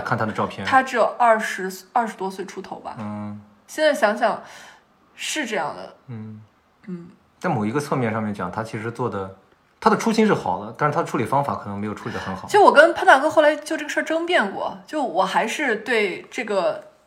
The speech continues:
Speaker 2: 管理的方法有一些怨念。我就说，可是不会出事儿的人就不会出事儿啊。但是潘大哥说不一定。
Speaker 1: 嗯，就是在那个年纪的时候，可能所有人都会出事儿，也可能所有人都不会出事儿。
Speaker 2: 我觉得我就不会出事儿。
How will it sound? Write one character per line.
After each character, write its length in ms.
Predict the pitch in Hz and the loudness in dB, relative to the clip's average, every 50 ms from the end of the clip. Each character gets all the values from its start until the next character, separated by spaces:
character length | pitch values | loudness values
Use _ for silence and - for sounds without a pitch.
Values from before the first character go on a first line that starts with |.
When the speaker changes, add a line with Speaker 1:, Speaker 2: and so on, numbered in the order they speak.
| _ _ | _ _
Speaker 2:
管 260 | - - 208 180 208 | 0 2 4 4 2
理 100 | 247 254 | 0 -2
的 120 | 202 175 185 | -4 -4 0
方 200 | - 214 214 240 | 2 2 2 2
法 200 | - - 131 113 | 2 2 0 0
有 160 | 143 170 151 | 0 -4 -8
一 20 | |
些 160 | 185 - 220 208 | -6 -6 -4 -4
怨 260 | 220 240 208 185 151 | -2 -2 -4 -4 -6
念。 220 | 170 170 135 - - - - - - - | -6 -6 -8 -8 -8 -14 -20 -20 -18 -12
我 100 | - 214 | -10 -8
就 80 | 247 285 | -6 -6
说， 320 | 277 - 330 330 339 339 339 - - - _ _ _ _ _ _ _ _ _ | -4 0 2 2 2 2 0 -6 -20 -20 _ _ _ _ _ _ _ _ _
可 140 | - - 277 | -2 0 2
是 160 | 277 - - | 2 4 2
不 200 | - - 254 302 | 2 2 4 4
会 120 | 330 403 | 6 6
出 160 | 392 - 403 381 | 6 6 4 4
事 120 | - 415 | 8 10
儿 80 | 403 339 | 10 12
的 60 | 277 | 10
人 200 | 247 226 - 254 | 10 6 4 2
就 120 | - 349 | 0 0
不 120 | 262 226 254 | 0 0 0
会 120 | 320 349 | 0 0
出 160 | - - 330 | 0 0 0
事 120 | 320 - 370 | 4 6 8
儿 120 | 339 294 | 8 8
啊。 320 | 254 226 220 226 - - - _ _ _ _ _ _ _ _ _ - - _ _ _ - | 6 4 2 0 -4 -10 -18 _ _ _ _ _ _ _ _ _ -20 -20 _ _ _ 0
但 140 | 294 269 | 2 2
是 80 | 240 254 | 2 0
潘 140 | 233 - 262 | -4 -4 0
大 120 | 247 214 | 0 0
哥 80 | 202 196 | 0 0
说 140 | 190 - 214 | -2 -4 -6
不 160 | 208 208 202 | -6 -8 -10
一 100 | 160 139 | -12 -10
定。 220 | - 120 104 - - _ | -12 -12 -14 -14 -14 _
Speaker 1:
嗯， 360 | - 117 110 107 104 104 104 104 104 _ _ _ _ _ _ _ _ _ _ _ _ _ _ _ _ | -10 -10 -8 -8 -10 -12 -14 -16 _ _ _ _ _ _ _ _ _ _ _ _ _ _ _ _ _
就 80 | - 190 | -6 -4
是 160 | 180 - 127 | -4 -2 -4
在 300 | - - - - - 160 | -6 -6 -4 -2 -2 -2
那 180 | 160 175 180 139 | 0 -2 -2 -2
个 80 | 127 | -2
年 260 | 113 107 101 98 101 104 | -2 -2 -2 -4 -4 -4
纪 160 | - - 123 | -6 -6 -6
的 140 | 107 107 95 | -6 -8 -8
时 100 | - 107 | -8 -8
候， 400 | 101 98 110 104 101 98 - - _ _ _ _ | -6 -6 -6 -6 -6 -8 -10 -16 _ _ _ _
可 120 | - - 123 | -8 -6 -4
能 100 | 120 - | -4 -2
所 160 | - - 165 | -2 -2 0
有 60 | 180 | 0
人 80 | 127 104 | 0 0
都 80 | 104 | -2
会 100 | 98 98 | -4 -6
出 140 | - - - | -8 -10 -12
事 120 | - - - | -12 -12 -12
儿， 40 | - - - _ _ - - - - - - - - - - _ _ _ _ _ | -14 -16 -20 _ _ -20 -20 -20 -20 -20 -20 -20 -20 -20 -20 _ _ _ _ _
也 140 | - - 139 | -6 -4 -4
可 100 | - 117 | -2 -2
能 100 | 110 117 | -4 -4
所 160 | 113 - 123 | -2 -2 0
有 40 | 117 | 0
人 80 | 117 | 0
都 80 | 120 120 | 0 -2
不 160 | 104 117 101 | -4 -4 -2
会 100 | 117 139 | -2 -2
出 160 | - - - | -4 -6 -6
事 80 | 196 247 | -4 -2
儿。 40 | 247 | -2
Speaker 2:
我 40 | 214 | 0
觉 100 | 220 269 | 0 0
得 80 | 311 | 0
我 160 | 330 262 190 | 2 0 0
就 120 | - 208 208 | 0 -2 -4
不 120 | 202 190 | -4 -4
会 120 | 196 202 196 | -4 -4 -4
出 180 | 196 185 180 | -6 -10 -12
事 100 | - 160 | -10 -10
儿。 80 | 113 | -12